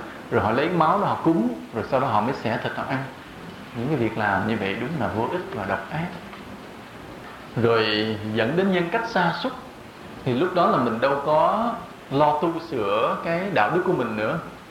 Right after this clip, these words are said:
Mình chỉ lo làm đẹp lòng thần linh bằng bất cứ thủ đoạn nào. Hay là cúng cái gì mà hễ thần linh mà ông vui lòng, mình thấy mình sẽ được may mắn, được tốt đẹp. Nên không cần tu dưỡng đạo đức. Nên cái mê tín là chắc chắn đưa tới cái mất đạo đức.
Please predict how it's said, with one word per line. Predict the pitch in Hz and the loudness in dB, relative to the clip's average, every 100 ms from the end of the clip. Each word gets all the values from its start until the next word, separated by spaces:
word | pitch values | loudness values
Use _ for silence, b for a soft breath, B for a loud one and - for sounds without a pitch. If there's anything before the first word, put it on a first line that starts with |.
| - | -4
Mình | 123 104 | -2 0
chỉ | 131 | 0
lo | 139 131 | 2 2
làm | 123 107 113 | 4 4 4
đẹp | 107 - | 2 2
lòng | 117 104 117 | 0 0 -2
thần | 107 123 | -2 -2
linh | 139 143 143 | -2 -4 -4
bằng | 110 101 147 | -4 -2 -2
bất | 139 | -2
cứ | 190 202 123 | -2 -2 0
thủ | 120 147 | 0 2
đoạn | 104 107 | 0 0
nào. | 110 101 101 - - - - - - - - | -4 -6 -6 -14 -16 -18 -18 -18 -18 -18 -6
Hay | 139 | 0
là | 151 117 | 2 2
cúng | 165 190 | 0 -2
cái | 220 | -2
gì | 160 127 117 | 0 2 2
mà | 107 | 0
hễ | 123 | -2
thần | - 113 | 0 0
linh | 123 135 117 | 2 2 0
mà | |
ông | 107 | 0
vui | 139 139 | 4 4
lòng, | 120 107 107 | 4 0 0
mình | 101 98 | -2 -2
thấy | 135 170 | -4 -2
mình | 123 104 101 - - - | -2 -4 -6 -12 -18 -6
sẽ | 120 143 | -2 0
được | 123 113 | 0 -2
may | 139 | -2
mắn, | 135 139 190 | -2 -2 0
được | 175 202 | -2 -2
tốt | 170 - | -4 0
đẹp. | 101 - - - - - | -2 -2 -6 -14 -14 -4
Nên | 151 151 | -2 0
không | 160 151 - | -2 0 0
cần | 110 104 | -2 0
tu | 160 156 120 | 2 2 4
dưỡng | 104 - | 2 2
đạo | 110 - 160 | 2 2 2
đức. | - - - - - - | -2 -6 -16 -18 -18 -6
Nên | 165 165 | -4 0
cái | 190 | 0
mê | 175 165 170 | 0 0 0
tín | 180 233 | -2 -2
là | 131 - | -4 -2
chắc | 214 208 - | -4 -4 -4
chắn | 190 196 | -2 0
đưa | 147 139 | 0 0
tới | 143 - | -2 -2
cái | 160 | -4
mất | 165 185 | -4 -2
đạo | 98 101 | -2 0
đức. | 151 | -2